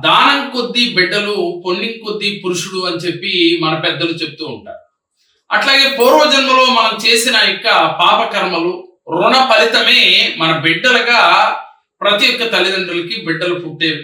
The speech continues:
విషయం. కాబట్టి వారి వల్ల మనం బాధపడుతున్నాము అంటే కారణం పూర్వజన్మలో మనం రుణం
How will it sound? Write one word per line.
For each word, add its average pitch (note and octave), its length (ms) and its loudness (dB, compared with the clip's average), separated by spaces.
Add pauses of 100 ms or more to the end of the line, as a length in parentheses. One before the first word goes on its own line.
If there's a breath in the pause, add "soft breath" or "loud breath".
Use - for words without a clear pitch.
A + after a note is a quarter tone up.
(120)
విషయం. D3+ 320 -4 (720 soft breath)
కాబట్టి - 800 4 (400)
వారి A3 320 4
వల్ల D4+ 320 4
మనం C4+ 160 2
బాధపడుతున్నాము B3+ 1080 2
అంటే - 300 0
కారణం F3+ 840 0
పూర్వజన్మలో A#3 720 2
మనం C4+ 380 0 (680)
రుణం A#3 340 2